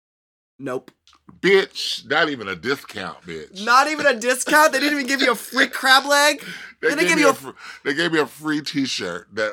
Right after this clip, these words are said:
Speaker 2: I, uh, yeah. That's what they, I, I
Speaker 1: Oh,
Speaker 2: think I have
Speaker 1: okay.
Speaker 2: it somewhere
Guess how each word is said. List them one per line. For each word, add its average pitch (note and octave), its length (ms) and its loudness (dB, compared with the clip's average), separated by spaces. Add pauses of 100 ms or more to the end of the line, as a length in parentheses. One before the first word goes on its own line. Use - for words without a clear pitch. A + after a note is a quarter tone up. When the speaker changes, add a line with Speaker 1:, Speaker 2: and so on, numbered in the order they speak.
Speaker 2:
I, F#2 280 -2
uh, E2 420 -10 (280)
yeah. D2+ 320 -14 (440)
That's F2 220 -16
what E2+ 140 -16
they, E2 80 -12 (120)
I, D#2 100 -16 (380)
I G2+ 120 -16
Speaker 1:
Oh, C#3+ 180 0
Speaker 2:
think - 80 -18
I - 40 -18
have C#3+ 340 -4
Speaker 1:
okay. F2 100 -16
Speaker 2:
it G#2+ 60 -20
somewhere D#2+ 380 -20